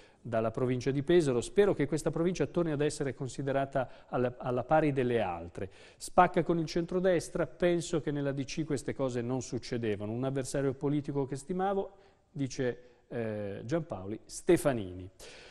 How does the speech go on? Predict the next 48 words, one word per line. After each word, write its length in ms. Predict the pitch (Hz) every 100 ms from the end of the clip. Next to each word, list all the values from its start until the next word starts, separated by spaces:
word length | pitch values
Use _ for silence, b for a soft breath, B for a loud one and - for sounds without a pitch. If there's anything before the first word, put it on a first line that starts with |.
| B B B B B B -
E 280 | 180 175 165
sotto 1000 | - 202 - - 208 175 156 139 131 123
ancora 800 | 123 123 160 151 139 127 117 113
altre 840 | 139 139 131 139 131 123 117 117
notizie 960 | 113 135 - 165 151 - 170 160 135 113
che 120 | 117
potrete 400 | - 113 117 -
leggere 360 | 117 110 110 104
sulla 240 | 113 104
pagina 340 | 120 110 110
di 100 | 107
Pesaro 440 | 104 123 110 110 107
del, 280 | 117 120 113
eh, 600 | 113 - 117 113 110 107
del 360 | 113 117 113 110
Messaggero, 840 | 131 - 170 151 151 196 180 131
poi 380 | - 147 131 113
ancora 380 | 110 - 143 113
dalla 200 | 107 101
pagina 320 | 123 120 117
di 120 | 117
Pesaro, 360 | 131 139 123 107
prove 360 | - 143 131
di 100 | 123
sosta 480 | 117 147 135 - 123
al 80 | 110
mare, 380 | 127 131 120 107
parcheggi 500 | 120 113 139 127 120
aperti 480 | 131 127 117 -
da 140 | 113 139
domani, 340 | 165 175 156
il 80 | 113
servizio 420 | - 117 139 -
navette 320 | 117 131 131
scatterà 380 | 113 - - 127
invece 360 | 117 117 113 110
il 40 |
sei 240 | 101 127 127
giugno 300 | 143 127 113
nei 140 | 117
weekend, 500 | 143 156 190 151 120
e 220 | 117 156
tutti 260 | 208 175 135
i 40 |
giorni 300 | 127 131 120
del 140 | 110 101
prossimo 420 | 117 104 120 117
mese, 340 | 120 110 107